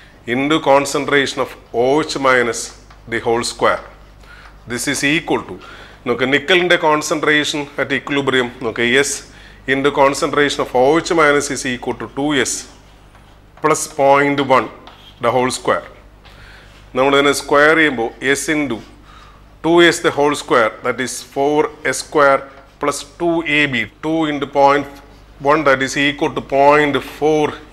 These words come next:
S plus point one square, that is point zero one. ഇനി S കൊണ്ട് നമ്മൾ മൾട്ടിപ്ലൈ ചെയ്യുമ്പോൾ ഫോർ എസ് ക്യൂബ് പ്ലസ് പോയിന്റ് ഫോർ എസ് സ്ക്വയർ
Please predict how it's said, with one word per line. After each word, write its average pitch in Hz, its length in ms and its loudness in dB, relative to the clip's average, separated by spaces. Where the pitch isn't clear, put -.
S 131 120 -2
plus 139 160 2
point 139 380 4
one 131 160 2
square, 123 340 0
that 113 160 0
is 110 120 -8
point 117 240 0
zero 113 280 0
one. 85 120 -12
ഇനി 139 240 4
S 139 160 -2
കൊണ്ട് 170 220 4
നമ്മൾ 143 240 2
മൾട്ടിപ്ലൈ 135 420 -2
ചെയ്യുമ്പോൾ 117 340 -2
ഫോർ 131 420 -2
എസ് 123 320 -4
ക്യൂബ് 160 280 -4
പ്ലസ് - 340 0
പോയിന്റ് 135 400 2
ഫോർ 151 380 0
എസ് 127 240 -4
സ്ക്വയർ 131 380 2